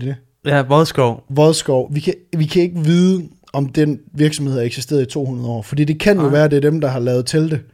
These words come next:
Speaker 1: Altså, du ved, i, øh, K Z-lejre og
Speaker 2: Hov.
Speaker 1: det ene og det andet. Altså, du ved, altså, hey.
Speaker 2: Jeg synes, vi skal, altså,
Speaker 1: Skal
Speaker 2: der
Speaker 1: vi
Speaker 2: må
Speaker 1: lige
Speaker 2: sidde, der må sidde en eller anden, øh, undersøgende journalist, der kan, der kan begraves sit arbejde i, i,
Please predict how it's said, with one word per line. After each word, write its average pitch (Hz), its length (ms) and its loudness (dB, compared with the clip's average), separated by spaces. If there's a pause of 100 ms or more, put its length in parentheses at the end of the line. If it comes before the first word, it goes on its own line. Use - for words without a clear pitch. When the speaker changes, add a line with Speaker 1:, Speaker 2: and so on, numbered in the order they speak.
(460)
Speaker 1:
Altså, 127 320 -2
du 120 140 -8
ved, 123 300 0
i, 120 260 0
øh, 117 120 -2
K 147 200 2
Z-lejre 127 720 -2
og 127 200 -2
Speaker 2:
Hov. 143 220 4
Speaker 1:
det 139 180 2
ene 147 120 -2
og 127 60 -4
det 127 60 -2
andet. 139 260 -2
Altså, 123 320 -4 (640)
du 156 80 -2
ved, 143 220 2 (560)
altså, 139 240 -2
hey. 165 280 4 (680)
Speaker 2:
Jeg 131 120 0
synes, 147 260 0
vi 131 80 2
skal, 123 200 0 (640)
altså, 139 200 -6
Speaker 1:
Skal 131 140 2
Speaker 2:
der 160 60 8
Speaker 1:
vi 160 60 8
Speaker 2:
må 160 40 8
Speaker 1:
lige 156 80 8
Speaker 2:
sidde, 139 120 4
der 175 100 4
må 160 100 2
sidde 180 180 2
en 170 60 4
eller 143 160 4
anden, 160 240 2
øh, 127 300 2 (340)
undersøgende 135 680 0 (260)
journalist, 139 480 -2 (320)
der 120 140 -2
kan, 117 340 -2 (360)
der 131 100 -4
kan 117 100 -10
begraves 123 560 -2 (260)
sit 135 180 -10
arbejde 123 420 0
i, 110 480 -4
i, 107 60 -6